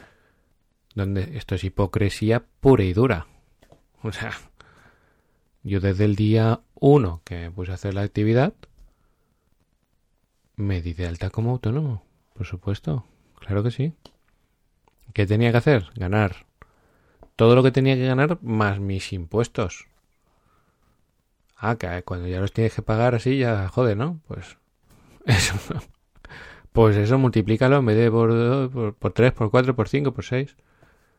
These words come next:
Esto es, esto es Esparta.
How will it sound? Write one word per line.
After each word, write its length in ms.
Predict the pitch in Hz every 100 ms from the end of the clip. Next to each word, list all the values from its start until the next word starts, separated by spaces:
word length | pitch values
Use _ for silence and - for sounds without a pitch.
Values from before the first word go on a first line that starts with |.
| _ _ _ _ _ _ _
Esto 320 | 110 - -
es, 600 | 95 82 80 82 - - - _ _ _ _ _ _ -
esto 240 | 107 -
es 80 | 101
Esparta. 540 | 87 - 98 - 117